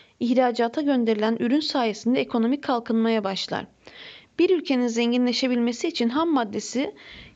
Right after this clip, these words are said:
kendi ülkesinden çıkan enerjisi, kendi ülkesinde üretilen, kendi işçisi tarafından, kendi sermayesiyle üretilen bu ürünlerin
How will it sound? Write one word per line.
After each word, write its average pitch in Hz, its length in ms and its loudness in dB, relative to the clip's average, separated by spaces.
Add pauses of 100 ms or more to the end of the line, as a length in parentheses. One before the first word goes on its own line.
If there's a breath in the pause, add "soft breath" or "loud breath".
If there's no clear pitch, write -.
(100)
kendi 254 300 0
ülkesinden 262 640 0
çıkan 233 320 -2
enerjisi, 220 560 -2
kendi 247 320 0
ülkesinde 285 440 0
üretilen, 226 520 0
kendi 240 280 -2
işçisi - 360 -8
tarafından, 220 560 -2
kendi 240 300 -2
sermayesiyle 233 720 -2
üretilen 214 580 0
bu 320 140 2
ürünlerin 220 500 0